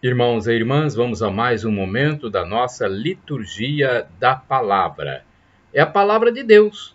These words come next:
que é levada até você. Deus nos fala. Diariamente essa palavra é veiculada nas celebrações da Igreja Católica Apostólica Romana no mundo inteiro.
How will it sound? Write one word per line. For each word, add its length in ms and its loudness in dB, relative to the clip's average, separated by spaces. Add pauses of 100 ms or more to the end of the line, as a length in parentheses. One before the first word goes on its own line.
que 120 4
é 80 8
levada 480 4
até 440 2
você. 540 0 (180)
Deus 440 6
nos 400 -6
fala. 680 2 (800)
Diariamente 880 2
essa 180 0
palavra 920 4 (500)
é 120 2
veiculada 1120 2
nas 220 -4
celebrações 760 2
da 140 4
Igreja 460 -2
Católica 580 -2
Apostólica 720 -4
Romana 560 2 (240)
no 180 4
mundo 380 6
inteiro. 960 0